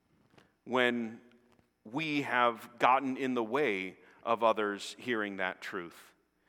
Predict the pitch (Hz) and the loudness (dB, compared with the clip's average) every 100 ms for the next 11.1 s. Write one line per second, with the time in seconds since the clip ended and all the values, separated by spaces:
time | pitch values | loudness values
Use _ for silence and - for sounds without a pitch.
0 | _ _ _ _ _ - 135 131 135 123 | _ _ _ _ _ 2 6 6 6 4
1 | 135 131 123 135 131 127 120 113 123 139 | 2 2 4 4 4 2 2 4 4 2
2 | 131 135 127 110 120 95 117 110 104 117 | 2 2 2 0 -2 -2 -2 -6 -4 -2
3 | 135 139 131 120 110 107 104 131 139 - | -2 -2 -2 -4 -4 -4 -2 -2 -2 -2
4 | 127 117 120 117 113 113 113 - 131 127 | -4 -2 0 0 2 2 0 0 2 2
5 | 135 139 117 117 131 131 131 123 131 135 | 0 -6 -6 0 2 4 0 0 -4 -4
6 | 127 101 - - - - 123 117 113 110 | -4 -6 -12 -20 -20 -4 -2 0 -2 -4
7 | 113 120 127 131 123 127 123 110 120 127 | -4 0 2 4 2 0 0 0 -2 -2
8 | 120 139 - 147 - 104 98 104 107 120 | -2 0 2 2 0 -2 -2 -2 2 2
9 | 113 123 123 123 98 117 123 - - 113 | 2 -2 -2 -4 -2 0 0 0 -4 -4
10 | 117 117 117 123 113 110 - 127 117 113 | -2 -2 -2 -2 -2 -2 0 0 0 -2
11 | 113 | -4